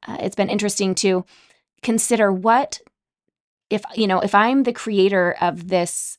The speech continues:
of my own spiritual pathway, which we all are within or without a religion, we are those who experience our own spirituality. Like, that, that is the way that it has to be, because those things are individual.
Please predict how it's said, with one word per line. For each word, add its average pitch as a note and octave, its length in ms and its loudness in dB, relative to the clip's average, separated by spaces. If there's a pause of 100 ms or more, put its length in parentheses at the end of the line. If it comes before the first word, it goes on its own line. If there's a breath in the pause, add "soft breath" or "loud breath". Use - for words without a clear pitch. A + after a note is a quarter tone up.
(100)
of F#3 140 -2
my F#3 280 4
own F#3+ 240 -2
spiritual E3+ 580 -4
pathway, D#3+ 540 -8
which G3 300 -4 (480)
we A3+ 200 2
all B3+ 360 8
are - 360 2
within A3+ 520 4
or A#3 200 4
without A3 360 0
a E3 40 -6
religion, E3 540 -4
we G3+ 340 -2 (640 loud breath)
are F#3+ 580 8
those G3 380 4
who G#3 80 -2
experience F#3+ 760 -2
our F#3 160 2
own F3+ 260 -2
spirituality. - 680 0
Like, - 220 -8
that, - 300 -6
that E3+ 180 -2
is F3+ 160 -2
the F3+ 100 -4
way E3+ 160 -2
that E3 140 -6
it F3 60 -8
has E3 220 -4
to - 80 -10
be, G3+ 120 -6
because F3+ 260 -6
those E3+ 160 -6
things F3 200 -8
are - 140 -4
individual. F#3 680 -4